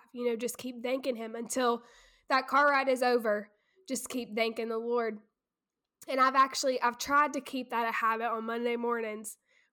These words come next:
on my ride to work, 'cause I have, like, a thirty-five minute drive to work. So that first Monday, it was a challenge.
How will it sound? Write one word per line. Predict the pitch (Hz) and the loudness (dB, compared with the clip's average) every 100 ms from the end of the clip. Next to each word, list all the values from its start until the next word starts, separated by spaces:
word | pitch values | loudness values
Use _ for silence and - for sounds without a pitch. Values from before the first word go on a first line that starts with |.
| - | 0
on | 240 | 2
my | 254 | 2
ride | 254 254 247 | 2 2 4
to | |
work, | 233 226 | 4 4
'cause | 254 | 2
I | 277 | 4
have, | 381 381 | 6 6
like, | 311 | 2
a | 247 | 0
thirty-five | 247 240 240 226 | 0 0 0 -4
minute | 220 220 214 | -4 -8 -6
drive | 220 214 | -6 -6
to | 214 | -8
work. | 214 220 220 - _ _ _ _ _ _ | -6 -6 -8 -14 _ _ _ _ _ _
So | - 254 | 2 4
that | 262 262 | 4 4
first | 311 320 294 | 4 4 2
Monday, | 277 262 247 | 2 4 4
it | 233 | 4
was | 240 | 4
a | 233 | 2
challenge. | 214 247 220 220 214 214 208 | 0 2 2 2 0 -4 -8